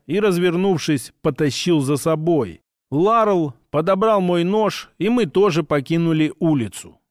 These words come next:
Увидев, что источник угрозы достаточно далеко, я зашёл в проулок со свалкой мусора и прислонился к стене.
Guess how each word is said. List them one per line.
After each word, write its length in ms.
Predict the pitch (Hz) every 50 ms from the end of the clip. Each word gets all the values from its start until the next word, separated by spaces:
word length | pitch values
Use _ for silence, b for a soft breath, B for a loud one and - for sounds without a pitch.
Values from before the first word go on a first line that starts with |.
| _ _ _ -
Увидев, 440 | 123 165 196 226 226 202 208 185 151
что 240 | - - 185 180 180
источник 540 | 165 - - 208 202 175 - 185 175 156 165
угрозы 460 | 175 165 170 180 190 185 151 139 151
достаточно 720 | 139 156 160 147 - - 175 160 160 156 - - 165 160
далеко, 640 | 151 165 170 175 180 175 - - 214 214 202 170 - b b b b b b b b b b
я 260 | 131 160 208 214 196
зашёл 360 | 151 160 143 - 175 165 147
в 100 | - -
проулок 560 | - 170 175 180 196 214 214 190 170 156 -
со 140 | - 165 151
свалкой 440 | - 160 170 160 160 - - 170 165
мусора 680 | 180 202 220 208 - - 170 160 160 156 135 117 - _ -
и 140 | 135 180 190
прислонился 840 | - - 165 165 139 - 165 160 160 160 170 170 156 - 165 143
к 60 | -
стене. 560 | - - - 160 160 160 151 139 117 101 -